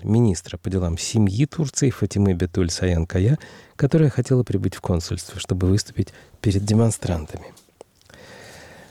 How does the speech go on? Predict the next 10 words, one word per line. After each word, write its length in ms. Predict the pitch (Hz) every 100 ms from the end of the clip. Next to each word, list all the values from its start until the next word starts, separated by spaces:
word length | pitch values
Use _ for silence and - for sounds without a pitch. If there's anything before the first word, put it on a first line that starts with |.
| _ _ _ - - - -
Во 200 | 147 185
Франции 480 | - 208 95 - 98
известный 320 | 101 139 123
террорист 580 | 123 110 107 165 196 123
Ильич 340 | 107 110 101
Рамирес 460 | 107 107 101 98 87
Санчес, 640 | - 156 180 170 175 147
более 300 | 131 101 90
известный 380 | 87 87 87 98
как 160 | 92